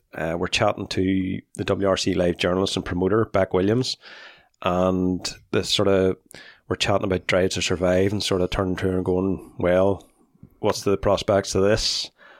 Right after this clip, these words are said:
Um, and they were talking about the, the key to F one hitting billion people, the reach of a billion people in twenty twenty-two. It was, is Drive to Survive. They were hitting the age group sixteen to thirty-five,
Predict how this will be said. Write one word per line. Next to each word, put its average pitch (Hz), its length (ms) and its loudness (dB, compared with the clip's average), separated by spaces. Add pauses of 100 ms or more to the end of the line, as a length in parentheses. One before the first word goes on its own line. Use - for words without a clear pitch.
(300)
Um, 92 600 0
and 92 140 0
they 92 60 2
were 90 60 2
talking 98 260 0
about 92 300 -2
the, 85 260 0 (720)
the 101 160 -2
key 120 200 2
to 104 80 4
F 104 220 2
one 101 220 0
hitting 101 640 -2
billion 104 280 2
people, 113 440 2
the 95 200 0
reach 104 240 0
of 104 140 0
a 104 80 2
billion 98 280 2
people 101 280 2
in 101 60 -2
twenty 92 340 -2
twenty-two. 92 640 0 (720)
It 113 200 0
was, 110 320 2 (200)
is 98 160 2
Drive 98 260 2
to 95 200 4 (100)
Survive. 101 720 2 (100)
They 107 100 2
were 98 100 4
hitting 107 220 -2
the 95 120 2
age 98 140 0
group 107 240 0
sixteen 104 420 0
to 95 60 0
thirty-five, 101 880 2